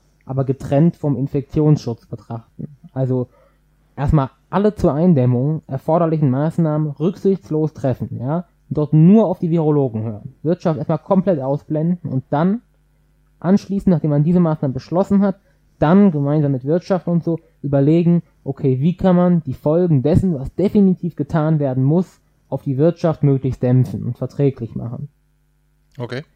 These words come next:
Speaker 1: Und wie kann man das mit möglichst wenig Grundrechtsverletzungen machen, ja?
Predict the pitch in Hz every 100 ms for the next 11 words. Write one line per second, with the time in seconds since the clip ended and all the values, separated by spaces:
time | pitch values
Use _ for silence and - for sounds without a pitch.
0 | _ _ _ - 139 170 202 170 156 156
1 | 160 147 147 175 - 170 151 135 143 151
2 | 151 123 _ 117 113 104 113 - 113 113
3 | 110 - 110 110 110 113 120 113 147